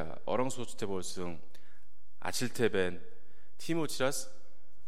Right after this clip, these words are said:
хөөрхөн эхнэр мөн ис-, эсвэл нөхрөө олох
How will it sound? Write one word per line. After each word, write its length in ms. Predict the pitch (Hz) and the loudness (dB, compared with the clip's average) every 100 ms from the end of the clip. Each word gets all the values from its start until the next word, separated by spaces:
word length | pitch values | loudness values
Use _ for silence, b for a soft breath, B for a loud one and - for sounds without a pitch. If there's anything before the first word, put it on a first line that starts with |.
| - - - - - 117 | 0 0 0 0 0 0
хөөрхөн 400 | 131 - 143 123 | 2 0 0 0
эхнэр 400 | 101 - 110 110 | 0 0 0 0
мөн 160 | 101 | 0
ис-, 320 | 92 - - | 0 0 0
эсвэл 320 | - - 98 90 | 0 0 0 0
нөхрөө 480 | 98 - 117 90 | 0 0 0 0
олох 240 | 87 - | 0 0